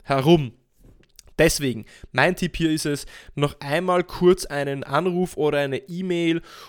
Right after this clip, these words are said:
um zu qualifizieren, ob die Person, ob dein Ansprechpartner wirkliches Interesse hat, um an dem Prozess mit dir weiterzumachen.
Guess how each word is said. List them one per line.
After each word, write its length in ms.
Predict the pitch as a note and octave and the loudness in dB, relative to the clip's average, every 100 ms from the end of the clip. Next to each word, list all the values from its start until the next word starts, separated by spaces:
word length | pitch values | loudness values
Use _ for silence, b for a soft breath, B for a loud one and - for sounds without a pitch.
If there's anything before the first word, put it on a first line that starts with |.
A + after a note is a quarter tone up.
| B | B
um 260 | D3+ D3+ D#3 | -4 -2 -2
zu 120 | E3 | -6
qualifizieren, 680 | D3+ C#3 C3 D3 - D#3+ E3 | -2 -2 -2 -8 -6 -2 -2
ob 220 | E3 - | -2 -6
die 100 | D3+ | -8
Person, 560 | - C3+ - D#3 D#3 D3 | -6 -6 -4 -2 -2 -4
ob 160 | D#3 - | -8 -4
dein 120 | D3 | -6
Ansprechpartner 880 | B2 C#3+ - D3 - C3+ C3+ C#3+ C3 | -4 -6 -6 -10 -2 -2 -2 -4 -4
wirkliches 400 | D3+ - C3+ C3 | -6 -10 -12 -12
Interesse 680 | D3 C3 B2 A2+ D3 - C#3+ | -12 -8 -6 -4 -6 -4 -2
hat, 220 | C#3 - B B B _ - | -2 -2 B B B _ -4
um 200 | D#3+ B2+ | -4 -2
an 120 | C3 | -4
dem 160 | C3+ | -6
Prozess 540 | - C3+ - B2+ B2+ - | -6 -8 -4 -4 -4 -8
mit 260 | C3 - | -12 -12
dir 140 | C#3 C3 | -6 -2
weiterzumachen. 720 | A#2+ - - C#3 B2+ - | -2 -4 -10 -6 -6 -8